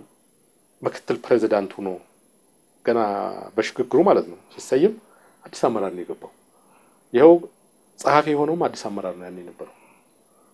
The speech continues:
በዛ ደረጃ የነበረውን ይሄ ከሞላ ጎደል ከታች ጀምሮ በዚህ ቅብብሎሽ የመጣ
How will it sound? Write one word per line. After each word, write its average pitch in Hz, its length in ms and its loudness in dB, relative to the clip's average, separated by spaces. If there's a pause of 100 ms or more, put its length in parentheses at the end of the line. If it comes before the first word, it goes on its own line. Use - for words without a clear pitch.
(160)
በዛ 113 200 0
ደረጃ 107 240 -2
የነበረውን 98 520 -4
ይሄ 110 120 -6 (920)
ከሞላ 107 640 -4
ጎደል 104 340 -10
ከታች - 380 -10
ጀምሮ 90 280 -16 (420)
በዚህ 95 320 -12
ቅብብሎሽ 92 480 -14
የመጣ 87 260 -20